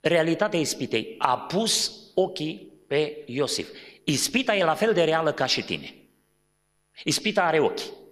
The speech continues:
Și vreau să spun un lucru. Știți care e chestia cu ispita asta? Ispita asta este ca o torpilă teleghidată. Te fixează în radarul ei, pune ochii pe tine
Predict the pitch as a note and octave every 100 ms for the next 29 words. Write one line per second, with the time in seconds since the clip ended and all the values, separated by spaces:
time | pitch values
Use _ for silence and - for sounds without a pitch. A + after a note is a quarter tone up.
0 | _ _ - - - - D#3+ D#3+ C#4+ C#4
1 | - A#3 F#3 D#3+ G#2 F2 - - - G#3
2 | G#3+ - - D#3+ C#3 D3 - B2+ B2 A2
3 | - A2 D#3 - G#2 - - - - -
4 | - - - B3 G#3+ G#3 - D#3 - -
5 | F#3 F#3 G3 C3+ - D#3+ D3 - B2 A#2
6 | A#2 G#2 E2 - - - _ _ _ _
7 | _ _ _ _ _ _ - - - -
8 | _ C#3+ - A2+ - - C3 D3 D#3+ C#3+
9 | A#2 A#2+ A#2+ B2 G#2 D#2+ D2+ E2+ A2+ -
10 | - - A#2+ C#3+ E3 E3+ B2+ - E2 E2+
11 | F2+